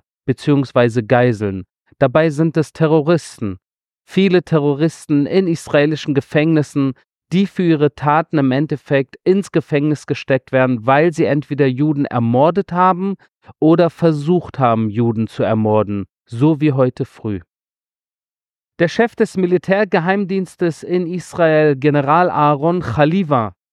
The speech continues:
hat seinen Rücktritt eingereicht. Er ist der erste hohe Militär- beziehungsweise allgemein hochrangiger hier im Lande, ob Politik, Militär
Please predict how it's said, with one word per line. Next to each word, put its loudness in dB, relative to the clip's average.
hat -2
seinen 0
Rücktritt -4
eingereicht. -6
Er 2
ist -6
der 0
erste -2
hohe 0
Militär- 0
beziehungsweise -2
allgemein 0
hochrangiger 0
hier 0
im 0
Lande, 0
ob -4
Politik, -6
Militär 0